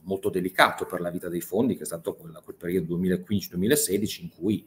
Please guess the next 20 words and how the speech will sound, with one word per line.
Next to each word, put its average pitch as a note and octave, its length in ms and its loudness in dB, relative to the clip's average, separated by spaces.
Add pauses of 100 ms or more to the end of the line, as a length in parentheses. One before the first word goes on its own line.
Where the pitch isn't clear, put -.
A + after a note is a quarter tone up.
(320)
in F#2 160 -4
alcuni F#2 340 0
casi F2 520 2 (500)
il, E2+ 440 0
i F#2+ 80 -12
governi E2+ 420 4
hanno E2 140 2
dovuto, E2+ 600 -4 (220)
eh, - 140 -20
intervenire F2+ 680 -2
anche - 200 -10
per - 160 -10
levare E2 300 2
risorse - 560 -4
per - 120 -12
poter F2 280 -2
sotto-, - 260 -2
sostenere E2+ 540 0
l'economia D#2+ 440 -6
nazionale. - 460 -6